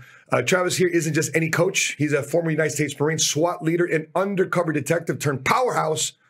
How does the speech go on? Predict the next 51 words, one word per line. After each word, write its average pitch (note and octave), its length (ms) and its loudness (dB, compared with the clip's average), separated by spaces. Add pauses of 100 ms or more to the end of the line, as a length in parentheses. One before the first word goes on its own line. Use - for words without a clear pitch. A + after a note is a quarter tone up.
(200)
entrepreneur C#3 680 0
and C3+ 180 0
speaker. D3+ 500 -2 (560)
You'll B2 120 2
learn C#3 180 2
more D3 100 2
about C#3+ 200 0
his C3 80 -2
story C3+ 240 2
here C#3 160 2
in B2+ 40 -2
a A#2 40 -2
second. C#3+ 380 0 (280)
Jose F3 260 4 (100)
Escamilla E3+ 500 0
Junior D#3+ 280 0
was D3 200 0
born D#3+ 200 2
into D#3 200 0
a C3+ 40 2
legacy D3 380 0
of C3 100 0
extreme D3 520 0
adversity, D#3 520 0
challenges, D3+ 520 -2
and A#2+ 80 0
struggles G3 480 2 (400)
many F3 180 2
have D3+ 180 0
faced D#3 280 0
throughout C3+ 160 0
their B2 100 0
lives D#3 320 2
during B2+ 240 -2
various C3+ 320 0
times C3 260 0
in A#2 100 -2
human A#2+ 200 -2
history, E3 420 0 (240)
and C#3+ 120 4
he C#3 60 -4
continues D#3 500 0
to - 100 -4
not C3+ 160 2
let C3 120 -2
the A#2+ 60 -4
situational D3+ 760 0
circumstances C#3 640 -2
of B2+ 100 0
his A#2 140 -4
life E3+ 260 0